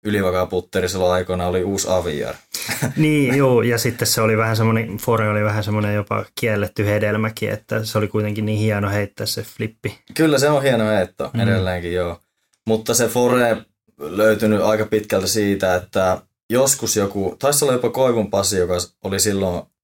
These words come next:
Speaker 1: tupla Suomen mestari tai justi
Speaker 2: Mm.
Speaker 1: voittanut ekaa ja siis Suomen parhaita pelaajia siihen aikaan.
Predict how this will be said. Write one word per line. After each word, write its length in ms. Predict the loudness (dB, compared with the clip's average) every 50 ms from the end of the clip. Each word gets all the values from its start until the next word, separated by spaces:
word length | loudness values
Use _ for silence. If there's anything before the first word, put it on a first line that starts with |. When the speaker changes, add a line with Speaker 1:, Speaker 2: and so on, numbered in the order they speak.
| _
Speaker 1:
tupla 320 | -6 -6 -4 -2 -4 -4 -4
Suomen 300 | -2 -4 -6 -6 -8 -10
mestari 440 | -8 -8 -8 -8 -6 -8 -8 -8 -8
tai 180 | -8 -4 -2
justi 260 | 0 0 2 2 0 0
Speaker 2:
Mm. 40 | 0
Speaker 1:
voittanut 420 | 0 -2 -4 -6 -8 -8 -6 -8
ekaa 320 | -8 -8 -8 -6 -6 -6
ja 140 | -6 -6 -10 -14 _ _ _ _ _ _ -10
siis 200 | -6 -6 -4 -2
Suomen 260 | -2 -2 -2 -4 -4
parhaita 360 | -4 -6 -4 -4 -6 -6 -8
pelaajia 480 | -6 -6 -6 -4 -4 -4 -4 -6 -6 -8
siihen 360 | -6 -6 -6 -6 -6 -6 -6
aikaan. 520 | -6 -6 -8 -12 -12 -12 -10 -10 -10 -10